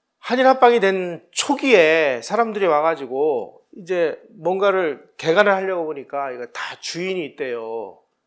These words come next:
그래가지고 그 황무지나 다름없으니까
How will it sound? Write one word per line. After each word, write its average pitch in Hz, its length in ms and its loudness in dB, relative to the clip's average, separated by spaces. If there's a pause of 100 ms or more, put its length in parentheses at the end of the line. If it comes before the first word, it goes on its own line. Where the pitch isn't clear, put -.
(260)
그래가지고 180 640 -2 (540)
그 - 200 -18
황무지나 247 520 2
다름없으니까 135 1120 -6